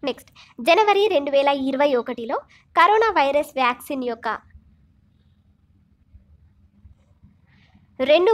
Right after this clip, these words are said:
పాయింట్ ఒకటి మిలియన్ మోతాదుల కోసం ఫైజల్ ఏ దేశ-, ఫైజల్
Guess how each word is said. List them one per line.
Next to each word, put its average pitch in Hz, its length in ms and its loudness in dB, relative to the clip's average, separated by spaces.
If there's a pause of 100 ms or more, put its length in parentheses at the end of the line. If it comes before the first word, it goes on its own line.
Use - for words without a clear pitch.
(120)
పాయింట్ 339 340 4
ఒకటి 339 420 0
మిలియన్ 330 560 0
మోతాదుల 285 680 0
కోసం 247 360 -8 (800)
ఫైజల్ 320 580 2 (340)
ఏ 277 360 -2
దేశ-, 349 440 -6 (140)
ఫైజల్ 277 520 -2